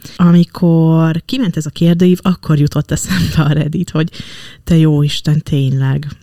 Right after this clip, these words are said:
Szóval, hogy így annyira őszintén beszélünk itt minden héten, hétfőről hétfőre, és hogy így az elejéhez képest, ugye ez most már a negyedik évad, sokszor elfelejtem azt,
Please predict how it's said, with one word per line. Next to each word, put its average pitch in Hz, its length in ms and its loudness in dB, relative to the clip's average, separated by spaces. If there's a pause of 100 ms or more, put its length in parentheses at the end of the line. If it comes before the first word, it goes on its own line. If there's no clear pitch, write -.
(320)
Szóval, 165 340 2
hogy 170 260 0
így 175 400 0 (100)
annyira 208 580 2
őszintén 156 720 0
beszélünk 156 600 2
itt - 320 -4
minden 185 340 2
héten, 160 520 0 (460)
hétfőről 180 580 0
hétfőre, 156 760 0
és 160 200 -4
hogy 165 160 -4
így 170 340 -2
az 190 240 -2
elejéhez 165 760 0
képest, 160 520 -4
ugye 165 120 -2
ez 160 80 0
most 170 180 2
már 160 100 2
a 160 60 4
negyedik 170 540 2
évad, 143 540 -2 (380)
sokszor - 400 -6
elfelejtem 156 640 -2
azt, 147 400 0